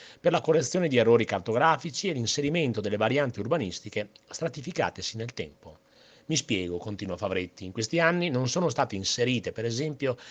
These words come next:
le varianti che hanno riguardato la circonvallazione o il pala luxottica. Qui non si tratta di modificare il P R G, magari si potranno fare piccoli aggiustamenti indicando zone standard, verde o parcheggio, ma di mettere ordine.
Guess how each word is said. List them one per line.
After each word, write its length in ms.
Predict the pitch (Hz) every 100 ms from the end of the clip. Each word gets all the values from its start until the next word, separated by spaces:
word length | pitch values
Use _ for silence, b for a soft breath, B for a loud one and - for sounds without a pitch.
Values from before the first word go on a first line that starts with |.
| B B
le 100 | 117
varianti 540 | 127 156 180 185 - 180
che 100 | 123
hanno 140 | 120
riguardato 560 | 110 110 110 117 110 98
la 80 |
circonvallazione 840 | 92 110 104 98 101 - 175 196 185
o 100 | 170
il 80 |
pala 200 | 127 139
luxottica. 680 | 139 139 - 82 - 82 78 85 B B B
Qui 140 | - 131
non 140 | 117
si 120 | -
tratta 440 | 107 135 156 - 104
di 100 | 98
modificare 640 | 98 101 107 104 104 101
il 180 | 95 92
P 120 | 104
R 200 | 92 90
G, 320 | 104 107 80 _
magari 420 | 78 82 98 95 90
si 140 | -
potranno 340 | 95 95 95
fare 320 | 92 104 101 95
piccoli 300 | 117 110 92
aggiustamenti 640 | 92 92 98 131 123 95
indicando 500 | 92 92 98 101 95
zone 240 | 95 92
standard, 640 | 85 - 127 110 90 85 87
verde 380 | 101 117 107 98
o 60 |
parcheggio, 580 | 92 92 139 104 87 85 B B B -
ma 100 | 131
di 100 | 143
mettere 420 | 185 180 165 180
ordine. 540 | 117 92 85 90 80